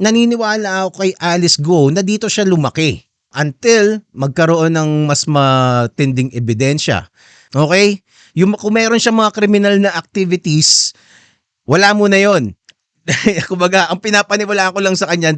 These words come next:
lumaki siya dito. Lumaki siya dito at itinago talaga siya nung tatay niya. Okay? As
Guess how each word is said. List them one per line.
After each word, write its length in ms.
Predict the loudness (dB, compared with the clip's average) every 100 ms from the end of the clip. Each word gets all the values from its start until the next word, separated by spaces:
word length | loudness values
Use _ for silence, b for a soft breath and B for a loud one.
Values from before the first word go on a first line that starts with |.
| 0
lumaki 340 | 0 0 0
siya 160 | -2 -2
dito. 560 | -2 -4 0 0 -2 _ b b b b
Lumaki 320 | -2 -2 -2
siya 140 | -2 0
dito 580 | 0 0 0 2 0 -4 b b -6
at 200 | -6 -4
itinago 640 | -6 -2 0 0 0 -2
talaga 480 | -2 -2 0 0 0
siya 320 | 0 0 0
nung 240 | 0 -6
tatay 480 | -2 -2 -2 -2 0
niya. 320 | 0 0 -2 _ _ _ _ -4
Okay? 460 | -2 0 0 0 -2
As 320 | -4 -4 -10